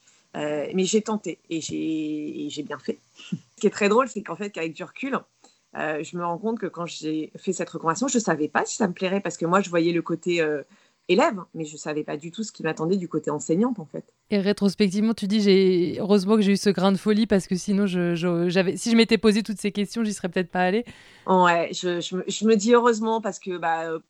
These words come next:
Speaker 1: si c'est... en fait, euh, si c'est pour avoir un job alimentaire, euh, j'ai envie de dire que tout le monde peut en avoir un, c'est pas un souci. Euh, mais, euh, mais oui, je me dis heureusement que j'ai bien fait d'y aller, heureusement que j'ai bien fait de m'écouter.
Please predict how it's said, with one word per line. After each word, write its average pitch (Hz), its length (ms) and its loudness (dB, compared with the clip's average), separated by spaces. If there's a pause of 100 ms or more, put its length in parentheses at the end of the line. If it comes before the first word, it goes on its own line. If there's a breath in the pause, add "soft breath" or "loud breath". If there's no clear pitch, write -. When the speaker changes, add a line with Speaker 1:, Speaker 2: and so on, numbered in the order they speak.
(300)
Speaker 1:
si - 420 -18
c'est... 233 180 -10
en - 60 -4
fait, 254 220 -2
euh, 175 240 0
si 196 160 -10
c'est 202 80 -4
pour 180 160 0
avoir 170 200 0
un 165 120 -4
job 165 160 -8
alimentaire, 160 480 -8
euh, 147 420 -10
j'ai - 100 -16
envie 147 140 -16
de 147 60 -20
dire 175 160 -6
que 170 80 -10
tout - 100 -16
le 165 60 -6
monde 165 100 -6
peut 170 60 -2
en 160 80 -2
avoir 156 240 0
un, 196 80 0
c'est 180 100 -14
pas 156 140 -6
un 156 40 -8
souci. - 400 -8 (460 soft breath)
Euh, 151 840 -2
mais, 165 340 0
euh, 160 160 0
mais 196 100 6
oui, 240 160 6
je 190 140 -4
me 185 40 0
dis 175 140 -4
heureusement 185 300 0
que 185 80 -4
j'ai 180 60 -2
bien 170 140 -4
fait 170 140 -8
d'y 160 100 -6
aller, 170 140 0
heureusement 170 320 -4
que 156 60 -18
j'ai 165 100 -10
bien 160 160 -10
fait 170 140 -16
de 165 40 -6
m'écouter. 180 640 -6